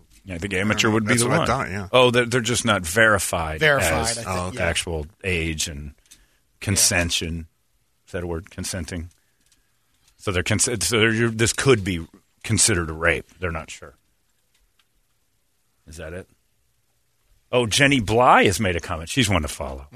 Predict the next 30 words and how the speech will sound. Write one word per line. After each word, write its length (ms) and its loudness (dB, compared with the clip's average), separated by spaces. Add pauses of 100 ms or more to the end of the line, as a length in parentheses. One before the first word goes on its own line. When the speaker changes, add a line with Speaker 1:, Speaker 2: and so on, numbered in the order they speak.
(140)
Speaker 1:
<laughs> 320 -10 (760)
Have 120 0
you 60 4
may, 480 6
uh, 340 2
as 220 4
you 80 6
may 140 6
have 140 4
heard 480 2
the 260 -4
news, 460 2
we 80 4
are 60 6
currently 320 2
experiencing 520 0
some 160 -10
challenges 520 -2
with 120 -20
credit 280 2
card 200 -6
processing. 580 -12
Due 180 4
to 120 4
this, 240 -4 (540)
tipping 480 4
will 140 6
unfortunately 640 2
be 240 -2
unavailable 760 4